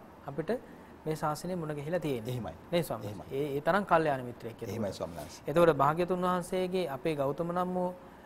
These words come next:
Speaker 1: භාග්‍යතුන් වහන්සේගේ, අ, ප්‍රධානම කල්යාණ මිත්‍රයන් වහ-, කල්යාණ මිත්‍රයා හැටියට තමයි එතකොට මේ ගටිකාර
Speaker 2: එකල.
Speaker 1: එකල.
Speaker 2: කාශ්‍යප සම්මා සම්බුද්ධ ශාසනය තුල ඉඳලා තියෙන්නේ.
Speaker 1: ඉඳලා තියෙන්නේ ස්වාමීන් වහන්සේ.
Speaker 2: එහෙමයි.
Speaker 1: එහෙමයි.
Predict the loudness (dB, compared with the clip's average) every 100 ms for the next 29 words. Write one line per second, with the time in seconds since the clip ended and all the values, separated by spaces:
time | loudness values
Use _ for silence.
0 | -12 -2 0 2 0 0 0 0 0 -2
1 | 0 0 0 -6 -14 -12 -8 -6 -8 -8
2 | -8 -4 2 4 4 6 6 6 4 2
3 | 0 0 0 0 -2 -4 -2 2 6 6
4 | 6 2 2 0 0 -4 -6 -4 -4 -4
5 | -6 -6 -8 -12 -20 -16 -6 -4 -2 -4
6 | -2 2 2 4 4 2 0 -4 -2 0
7 | 0 -4 -10 -8 2 2 2 -2 -14 -20
8 | -20 -20 -20 2 4 4 2 -2 0 0
9 | 0 0 -2 -4 -2 -2 -2 -6 -4 -2
10 | -2 -2 -2 0 0 -2 -6 -8 -10 -10
11 | -14 -12 -8 -6 -6 -8